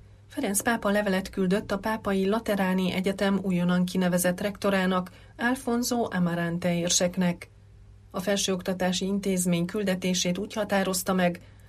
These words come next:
hogy a tanuláson, az elmélkedésen és a kiváló tudományos tevékenységen keresztül hirdesse az evangélium igazságát és örömét.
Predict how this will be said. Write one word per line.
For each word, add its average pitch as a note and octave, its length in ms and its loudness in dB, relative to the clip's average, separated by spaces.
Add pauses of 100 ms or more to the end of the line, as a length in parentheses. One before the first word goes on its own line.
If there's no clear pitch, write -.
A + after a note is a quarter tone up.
hogy F3+ 200 0
a F3+ 80 2
tanuláson, A3 760 0
az F3+ 160 0
elmélkedésen F#3 920 2 (260)
és G3 120 0
a G3+ 60 -2
kiváló G3+ 480 0
tudományos F3+ 640 2
tevékenységen F3+ 840 0
keresztül G3 540 2 (320)
hirdesse G3+ 540 4
az F#3 180 0
evangélium F3+ 680 2
igazságát G#3+ 800 0
és F#3 200 0
örömét. D#3+ 580 -6